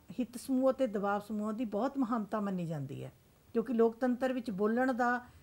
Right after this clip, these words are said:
ਵਿਚਾਰ ਪ੍ਰਗਟਾਉਣ ਦਾ, ਵਿਰੋਧ ਕਰਨ ਦਾ ਅਧਿਕਾਰ ਹੈ,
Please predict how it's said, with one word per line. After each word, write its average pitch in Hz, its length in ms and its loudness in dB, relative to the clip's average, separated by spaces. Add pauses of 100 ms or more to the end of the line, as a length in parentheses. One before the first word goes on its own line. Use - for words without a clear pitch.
(120)
ਵਿਚਾਰ 233 380 2
ਪ੍ਰਗਟਾਉਣ 220 600 -2
ਦਾ, 226 140 4
ਵਿਰੋਧ 247 360 2
ਕਰਨ 214 300 -2
ਦਾ 214 160 -2
ਅਧਿਕਾਰ 214 460 -2
ਹੈ, 160 120 -12